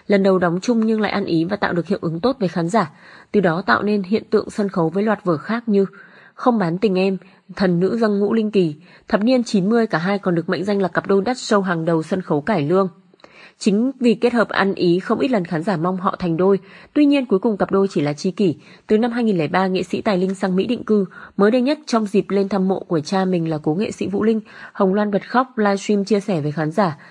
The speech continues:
mến mộ về chuyện nghệ sĩ Tài Linh về nước. Hồng Loan kể lại, khoảng hơn một tháng trước, nghệ sĩ Tài Linh bí mật về Việt Nam. Cô Tài Linh đột xuất về Việt Nam và ghé nhà thăm ba. Tôi nhìn thấy cô khóc nhiều lắm. Cô về Việt Nam cũng được một hai tháng rồi.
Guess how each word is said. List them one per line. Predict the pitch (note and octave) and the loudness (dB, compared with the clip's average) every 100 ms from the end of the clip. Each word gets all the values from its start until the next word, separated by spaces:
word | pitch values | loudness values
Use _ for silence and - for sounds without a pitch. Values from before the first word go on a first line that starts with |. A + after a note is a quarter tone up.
| - - | -8 0
mến | F3 G#3 | 2 2
mộ | A#3+ - | -2 -4
về | E3 | -4
chuyện | - F#3 | -4 -2
nghệ | F3+ | -4
sĩ | F3+ - | -2 -2
Tài | A3+ F3 | 0 2
Linh | F#3+ F#3+ | 0 0
về | F3 | 0
nước. | F3+ C4+ - - - - | 0 -2 -4 -20 -20 -2
Hồng | G3+ G3 | 0 2
Loan | A3+ A#3 | 2 0
kể | A#3 E3+ | 0 2
lại, | D#3 - - | 0 -2 -4
khoảng | F#3+ D3+ | -2 0
hơn | G3 F#3+ | 2 0
một | E3 | 0
tháng | E3+ D3+ | -2 -4
trước, | E3+ C#4 - - - | 0 -2 -2 -20 -6
nghệ | G#3 | -4
sĩ | G#3+ G#3+ | -2 0
Tài | A#3 F#3 | 0 2
Linh | G3+ | 2
bí | F#3 E3+ | 2 2
mật | A3 | 0
về | F#3+ | -2
Việt | E3 D#3+ | -2 0
Nam. | F#3 F#3+ F3+ - - - | 0 0 -2 -16 -20 -6
Cô | - A3+ | 0 2
Tài | G#3+ F3 | 2 2
Linh | G3+ | 0
đột | G3 | 0
xuất | F3 B3+ C4 | -2 -2 -2
về | G3+ | 0
Việt | F3 E3+ | -2 -2
Nam | F#3+ G3 F#3+ - - | -2 -2 -4 -10 -2
và | F3+ | 0
ghé | F3 | 0
nhà | F#3 A3 | 0 0
thăm | G3 G#3 | 0 2
ba. | G3+ G3 F#3 - - - | 4 2 0 -10 -20 0
Tôi | A3+ A3 | 2 4
nhìn | G#3 E3+ | 2 0
thấy | E3+ | -2
cô | D3+ G3+ | 0 -2
khóc | - C4 | -2 0
nhiều | G#3 D#3+ | 0 0
lắm. | D#3 G3 - _ _ _ _ _ _ _ - | -2 -4 -10 _ _ _ _ _ _ _ 0
Cô | A#3+ | 2
về | G#3+ | 2
Việt | F3+ F3 | 0 0
Nam | G3+ G3+ | 0 0
cũng | G3 A3 | 0 0
được | A#3 | 0
một | F#3 F3 | 0 -2
hai | F#3+ | -4
tháng | F#3 F3 F3+ | -4 -4 -2
rồi. | G#3+ F#3+ | 0 0